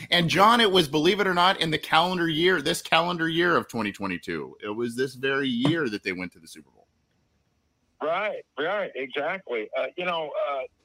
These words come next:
Speaker 2: Joe Burrow was brought here to score points, and from what I saw against the Browns, you might as well kept Dalton. Now, I'm not being foolish. I'm not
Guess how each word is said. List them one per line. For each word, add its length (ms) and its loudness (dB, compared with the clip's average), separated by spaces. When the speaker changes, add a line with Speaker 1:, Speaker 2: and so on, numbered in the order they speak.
Speaker 2:
Joe 260 -2
Burrow 600 -2
was 280 -4
brought 300 0
here 640 2
to 80 -6
score 440 -2
points, 520 -2
and 340 4
from 160 -4
what 160 0
I 240 -2
saw 180 0
against 320 -2
the 60 -8
Browns, 460 -2
you 80 -6
might 260 0
as 140 -4
well 280 -2
kept 260 0
Dalton. 440 0
Now, 160 2
I'm 100 -4
not 220 -2
being 220 0
foolish. 340 0
I'm 100 0
not 200 0